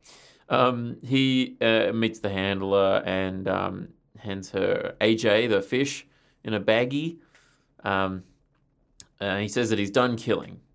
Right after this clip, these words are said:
He's, he, he killed the, those twelve people. He did that to save the world. That's the last, last lot of killing he's gonna do. Um, the, uh, the handler, uh, gives him the briefcase, as agreed, to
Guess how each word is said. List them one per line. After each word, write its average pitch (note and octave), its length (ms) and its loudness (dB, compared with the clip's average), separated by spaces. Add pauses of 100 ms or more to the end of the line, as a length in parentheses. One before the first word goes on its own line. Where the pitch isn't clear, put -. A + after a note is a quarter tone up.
(120)
He's, - 240 -16
he, F#2+ 240 -10
he G2+ 200 -8 (380)
killed C3 280 0
the, - 200 4
those A2 340 2
twelve A2+ 460 0
people. A2 460 0 (220)
He A#2 80 0
did A#2 120 2
that - 240 0
to A2 140 -6
save B2+ 340 4
the A#2+ 80 2
world. G#2 580 2 (560)
That's A#2 220 0
the A2 120 0
last, G2+ 600 2
last G2+ 400 0
lot G2+ 140 2
of F#2+ 260 -6
killing A#2 320 -4
he's G#2 140 -6
gonna F#2 220 -4
do. - 240 -6 (800)
Um, F#2 600 -8 (560)
the, F#2+ 360 -4
uh, F#2 340 2
the G2 100 -4
handler, G2 600 2 (600)
uh, F#2 140 2
gives G#2+ 280 -2
him A2 140 0
the G2+ 80 -2
briefcase, - 480 -2
as - 180 -2
agreed, F3 600 -4
to G2+ 720 -4